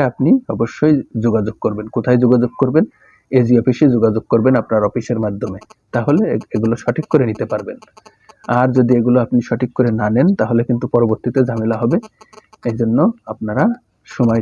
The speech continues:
থাকতে এই কাজগুলো করে নেবেন। তো সবাইকে অসংখ্য ধন্যবাদ ভিডিওটি দেখার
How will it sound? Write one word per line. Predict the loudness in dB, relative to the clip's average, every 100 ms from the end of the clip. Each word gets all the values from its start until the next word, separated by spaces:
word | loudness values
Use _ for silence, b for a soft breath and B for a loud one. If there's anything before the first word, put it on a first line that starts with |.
| -4
থাকতে | -8 -2 0
এই | 2 -2
কাজগুলো | -2 -2 -2 0
করে | -2
নেবেন। | -4 -12 -18 _ _ _ _
তো | -4 0
সবাইকে | 0 2 2 0
অসংখ্য | 0 -2 0
ধন্যবাদ | 2 4 2 0
ভিডিওটি | 0 2 2
দেখার | 2 0